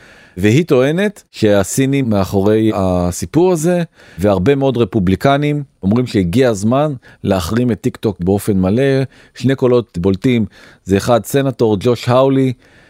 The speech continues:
מתייחס לאותו בעצם שרשור של, אה, ג'ף מוריס, איש ההון סיכון, ואומר, "טיק טוק הישן והטוב, מנוע ריגול סיני וספק שקרים אנטישמיים ארסיים."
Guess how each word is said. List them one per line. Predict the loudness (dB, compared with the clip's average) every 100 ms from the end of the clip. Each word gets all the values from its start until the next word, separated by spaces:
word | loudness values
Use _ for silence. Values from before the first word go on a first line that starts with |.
| -8
מתייחס | -6 -2 -2 -2
לאותו | -2 0 0
בעצם | 0 -2
שרשור | -4 -4 -2 -2
של, | 0 0 0
אה, |
ג'ף | 0 -2 -2
מוריס, | 0 0 0 -2
איש | -4 0
ההון | 0 0
סיכון, | -2 -6 -2 -2 0 0
ואומר, | 0 -2
"טיק | -2 -4
טוק | -2 -2
הישן | 0 0 0
והטוב, | 0 0 2 0 -2 _ -20 -20 -4
מנוע | 0 0 2 0 0
ריגול | 0 0 -2
סיני | -2 -2 0
וספק | -2 -4 -4 -4 -4
שקרים | -4 -2 0 0 0 -4 -4
אנטישמיים | -4 -2 -2 0 2 0
ארסיים." | -2 -2 0 0 -2